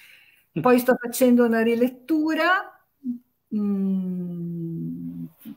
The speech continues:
la traduzione, poi ho finito, abbiamo finito adesso con, con Chiara,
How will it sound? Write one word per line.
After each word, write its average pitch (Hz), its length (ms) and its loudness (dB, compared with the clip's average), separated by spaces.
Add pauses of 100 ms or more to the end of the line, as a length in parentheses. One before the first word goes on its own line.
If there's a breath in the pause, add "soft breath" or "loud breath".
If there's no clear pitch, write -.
(600)
la 190 160 -4
traduzione, 302 1120 2
poi 220 200 2
ho 214 60 0
finito, 214 640 -2
abbiamo 202 260 0
finito 220 360 -2
adesso 202 500 -2
con, 180 580 -6
con 196 180 -6
Chiara, 196 680 4